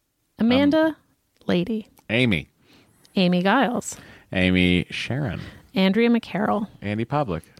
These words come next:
Speaker 1: Angel Rivera the third.
Speaker 2: Angie James.
Speaker 1: Ann K Lee.
Speaker 2: Ann Reel.
Speaker 1: Some Anonymous.
Speaker 2: April Cherry.
Speaker 1: Ariana Perry.
Speaker 2: R T.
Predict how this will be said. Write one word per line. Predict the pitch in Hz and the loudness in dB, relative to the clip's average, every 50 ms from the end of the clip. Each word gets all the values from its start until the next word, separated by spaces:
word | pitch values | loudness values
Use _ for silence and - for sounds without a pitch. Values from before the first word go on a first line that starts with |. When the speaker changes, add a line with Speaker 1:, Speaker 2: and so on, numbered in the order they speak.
| _ - - | _ -4 0
Speaker 1:
Angel | 233 240 247 269 262 | 0 2 4 4 4
Rivera | 254 247 214 196 180 180 180 | 2 2 2 2 2 0 0
the | 180 180 175 | 0 -2 -2
third. | - - - 214 208 - 202 190 - _ - | -2 -4 -4 -4 -4 -4 -6 -10 -12 _ -6
Speaker 2:
Angie | 135 147 147 139 139 135 | -2 -2 0 0 -2 -2
James. | 131 135 135 131 127 120 117 110 104 95 87 82 | 0 2 2 4 4 2 2 2 2 0 0 0
Speaker 1:
Ann | - 214 226 240 247 247 254 | 2 2 2 4 2 2 0
K | - - - 214 208 208 202 202 | 0 0 0 2 2 4 4 2
Lee. | 190 180 180 180 180 180 180 - - 185 170 | 2 2 4 4 4 2 2 0 -2 -4 -6
Speaker 2:
Ann | - 85 - - 80 80 82 85 90 90 | -6 -6 -6 -4 -4 -2 -2 -2 -2 -2
Reel. | 90 98 107 104 104 104 104 101 101 104 107 101 - | 0 0 0 2 2 2 2 2 2 0 -2 -4 -10
Speaker 1:
Some | - - 202 196 202 | -4 0 2 2 4
Anonymous. | 202 196 185 180 180 185 185 185 185 190 233 285 - - - - - - - - - - - - _ - | 4 4 4 4 4 4 4 2 4 4 2 2 0 -2 -6 -6 -6 -10 -12 -18 -20 -20 -20 -20 _ -6
Speaker 2:
April | - - 98 - 85 80 | -2 -2 0 2 0 0
Cherry. | - - - 95 87 90 104 135 170 165 - | 0 2 2 4 4 4 4 4 2 0 2
Speaker 1:
Ariana | - 190 180 180 180 175 175 175 170 | 2 4 4 4 4 4 4 2 0
Perry. | - - - 175 175 175 202 262 302 277 - - _ _ _ | 0 0 0 2 4 4 4 4 2 0 -2 -8 _ _ _
Speaker 2:
R | - 95 90 87 82 | -2 0 0 0 0
T. | - - 101 87 92 107 143 180 190 | -2 -2 -2 0 0 0 0 0 -2